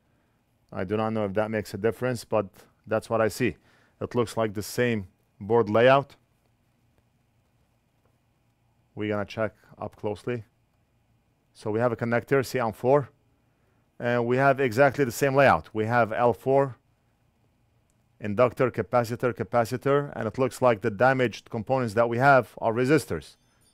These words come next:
R four oh five and R four. And then we have three inductors. Let's take a look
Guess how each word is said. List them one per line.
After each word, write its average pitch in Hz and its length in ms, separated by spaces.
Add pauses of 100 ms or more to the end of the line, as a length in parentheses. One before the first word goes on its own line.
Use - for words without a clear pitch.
R 120 160
four 135 220
oh 123 100
five 135 340
and 117 180
R 113 160
four. 123 340 (460)
And 107 160
then 127 140
we 120 80
have 123 160
three 139 160
inductors. 120 680
Let's 113 180
take 117 220
a 117 40
look 120 360